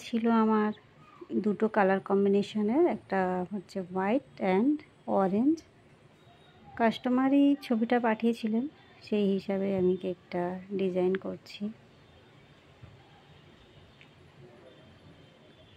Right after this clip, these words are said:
আমি এটা ফাইনাল আইসিং করছি।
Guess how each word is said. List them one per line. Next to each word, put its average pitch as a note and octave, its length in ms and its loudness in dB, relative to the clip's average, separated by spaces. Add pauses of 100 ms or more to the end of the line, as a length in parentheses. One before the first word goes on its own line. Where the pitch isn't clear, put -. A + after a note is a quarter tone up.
(800)
আমি G3 160 2 (100)
এটা G3 160 -6 (140)
ফাইনাল G3+ 360 0
আইসিং A3+ 220 0 (120)
করছি। G#3+ 380 -6